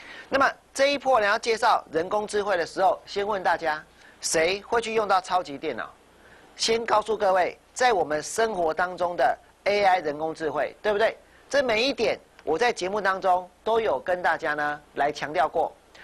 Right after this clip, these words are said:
而且接下来我来提醒你们哦，中国发表了A I战略，在二零三零年要成为全球A I创新中心，相关的产业规模高达十兆人民币。这是我俩第一个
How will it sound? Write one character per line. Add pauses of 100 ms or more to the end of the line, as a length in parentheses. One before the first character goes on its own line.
(120)
而
且
接
下
来
我
来
提
醒
你
们
哦， (640)
中
国 (140)
发
表
了 (120)
A
I
战
略， (440)
在
二
零
三
零
年
要
成
为
全
球
A
I
创
新
中
心， (300)
相
关
的
产
业
规
模 (160)
高
达
十
兆
人
民
币。 (880)
这
是
我
俩 (120)
第
一
个